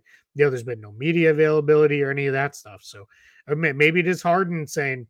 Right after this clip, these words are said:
"Yeah, I'm not going anymore. I'm done, you know, with this." So I, I really don't know where to take this and what this all means. Like, I just think it's, you know, continues to be super messy. My thing is,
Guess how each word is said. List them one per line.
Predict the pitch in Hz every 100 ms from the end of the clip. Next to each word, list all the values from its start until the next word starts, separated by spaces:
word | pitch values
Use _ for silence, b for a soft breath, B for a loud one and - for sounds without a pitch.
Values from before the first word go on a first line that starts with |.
| _
"Yeah, | 120 165
I'm | 151
not | 151 -
going | 151 160 139
anymore. | 107 101 98 101
I'm | 127
done, | 135 143 135 110 113 _ _ _ -
you | 135
know, |
with | 135 135
this." | 113 98
So | - 113 113 b b b _
I, | - 180 -
I | 180
really | 160 170 190 180 165
don't | 165 147
know | 151 147
where | 143 147 147 151 139 _ -
to | 156 151 139 117 _ _ -
take | 143 143 147 _
this | 156 160 165 -
and | 131
what | 135 143
this | - 147 - -
all | 135 147 143 - _
means. | 131 143 175 196
Like, | 139 113
I | 120
just | 123 -
think | 127 -
it's, | 113 - - b b b b
you | 147
know, | 120 - _ _ -
continues | 135 160 156 151
to | 147
be | 143
super | - 143 131
messy. | 135 180 - 110
My | 135 208
thing | 254 247 165
is, | 143 131